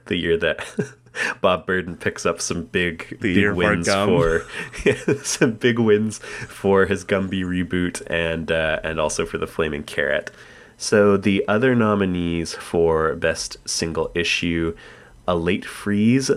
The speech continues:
Speaker 1: by Danica Novgorodov, never heard of that. The Preposterous Adventures of Ironhide Tom by Joel Pretty, never heard of that.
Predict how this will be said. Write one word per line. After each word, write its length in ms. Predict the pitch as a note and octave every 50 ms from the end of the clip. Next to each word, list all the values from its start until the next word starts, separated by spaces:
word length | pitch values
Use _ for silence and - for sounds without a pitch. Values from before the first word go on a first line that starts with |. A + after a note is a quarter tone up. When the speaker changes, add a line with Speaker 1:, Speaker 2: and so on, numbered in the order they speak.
| - -
Speaker 1:
by 180 | - E2+ E2 D#2+
Danica 520 | D2+ - E2 F2 F#2+ F#2 - - - F2+ E2+ E2+ E2 D#2
Novgorodov, 1200 | D#2+ E2 F2 F2 E2+ F2+ - - E2+ F2+ F#2+ G2 G2+ G#2 G#2 G2 A2 C3+ D3 - - - - -
never 380 | F2 E2 E2 F2 F2 F2 F2+ E2+
heard 220 | - - F2 D#2+
of 120 | D#2+ D#2
that. 300 | - - F2 F#2 - - - - - - - - - -
The 80 | - -
Preposterous 720 | - - F#2 - - - G2+ A2+ - - - A2+ G#2+ -
Adventures 480 | G2+ F2+ F2 F2+ F2+ G2 - - G2+ F2+
of 80 | F#2 -
Ironhide 580 | C2+ E2+ F2 E2+ E2+ E2+ D#2+ F2+ D#2 D#2 D2+ -
Tom 420 | - - F2 F2 F#2+ G#2+ A#2 A#2+
by 160 | G#2+ F2 D#2+ -
Joel 240 | - - D#2+ E2
Pretty, 480 | - - - - G2+ A2+ C3 D3 D3+ - -
never 220 | - - - - -
heard 120 | - G2+ G#2+
of 120 | A2 G#2
that. 280 | G#2+ A2 A#2 B2+ C3+